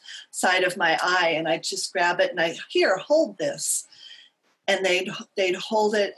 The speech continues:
and, "Whoa, what's that?" You know, and I didn't know why or what, you know, just constantly having affirmations like that as I, as I went along. Also, as a nurse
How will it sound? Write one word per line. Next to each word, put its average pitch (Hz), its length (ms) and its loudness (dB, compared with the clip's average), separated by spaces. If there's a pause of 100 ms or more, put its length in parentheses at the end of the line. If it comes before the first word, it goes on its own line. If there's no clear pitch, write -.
and, 170 300 -2 (360)
"Whoa, 202 880 4 (500)
what's 214 540 2
that?" 220 560 2
You 233 200 2
know, 214 260 2 (420)
and 196 160 0
I 185 140 4
didn't 196 240 0
know 180 160 -2
why 202 380 2
or 185 100 0
what, 202 260 0
you 202 120 -2
know, 170 240 -2 (440)
just - 300 -4
constantly 233 800 -2
having 196 500 -4
affirmations 185 1000 -6
like 165 240 -6
that 160 320 0
as 160 200 -8
I, 156 200 -6 (200)
as 160 200 -4
I 160 100 -4
went 160 220 -6
along. 151 560 -8 (1200)
Also, 202 460 2
as 180 340 0
a 196 100 -8
nurse 190 800 -4